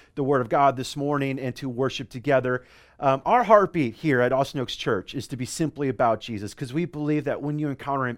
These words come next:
it changes everything. And that's why we do all that we can as a church to help people meet, know, and follow Jesus. That's our heartbeat. So if you're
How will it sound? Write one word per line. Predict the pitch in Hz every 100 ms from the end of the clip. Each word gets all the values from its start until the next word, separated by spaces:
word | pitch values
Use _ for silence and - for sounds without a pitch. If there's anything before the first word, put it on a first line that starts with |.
| -
it | 143
changes | - - 131 107 101
everything. | 123 110 113 - 98 90 - - -
And | 139
that's | 196 226
why | 208 190
we | 170 196
do | - 190
all | 156 170
that | 180
we | 202
can | - 170
as | 165 160
a | 165
church | - 220 113 - - _ _
to | 117
help | 165 196
people | 185 - 151
meet, | 127 165 196
know, | 180 151 147 147 147
and | 143 127
follow | 139 131 127 127
Jesus. | - 143 120 - 65 - - _ _ _
That's | 151 160
our | 190 175
heartbeat. | 151 160 - 113 104
So | 156
if | 147 -
you're | 202 180